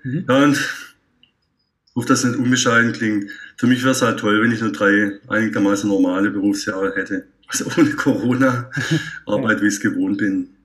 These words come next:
Speaker 2: wie ich's
Speaker 1: Ja.
Speaker 2: einfach leidenschaftlich gern tue.
Speaker 1: Ja.
Speaker 2: Die, die Aussicht auf den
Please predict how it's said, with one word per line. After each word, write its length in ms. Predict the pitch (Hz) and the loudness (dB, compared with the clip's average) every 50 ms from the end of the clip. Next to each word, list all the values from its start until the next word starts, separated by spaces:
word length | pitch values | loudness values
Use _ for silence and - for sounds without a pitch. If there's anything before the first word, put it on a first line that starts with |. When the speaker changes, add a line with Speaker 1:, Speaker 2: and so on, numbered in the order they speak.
| _ _ - | _ _ -6
Speaker 2:
wie 80 | 147 | -4
ich's 80 | 131 - | -4 -2
Speaker 1:
Ja. 60 | - | -4
Speaker 2:
einfach 220 | 95 98 95 95 - | -4 -4 -6 -6 -6
leidenschaftlich 560 | - 92 92 92 - 104 - - - - - | -4 -4 -4 -4 -4 -6 -6 -6 -6 -8 -6
gern 200 | - 90 95 98 | -4 -4 -4 -4
tue. 380 | - 101 98 95 98 98 - - _ _ _ _ _ _ _ _ _ - | -2 -2 -2 -2 -4 -6 -8 -12 _ _ _ _ _ _ _ _ _ -16
Speaker 1:
Ja. 220 | 127 120 120 123 _ _ _ _ _ _ _ - - - - - - - - - - - - - - - - _ _ _ _ _ _ _ _ _ _ _ _ _ - - | -16 -16 -16 -20 _ _ _ _ _ _ _ -20 -20 -20 -20 -18 -18 -18 -18 -18 -20 -20 -20 -18 -20 -20 -20 _ _ _ _ _ _ _ _ _ _ _ _ _ -4 0
Speaker 2:
Die, 360 | 123 120 120 120 123 120 120 | 0 0 2 0 -2 -2 -2
die 160 | - 131 123 | -2 -2 0
Aussicht 420 | 131 135 135 147 147 - 156 139 151 | 2 2 2 2 2 0 0 0 0
auf 160 | 135 123 120 | 0 0 0
den 400 | - 127 120 113 104 104 - - | 0 -2 0 -2 -4 -6 -10 -14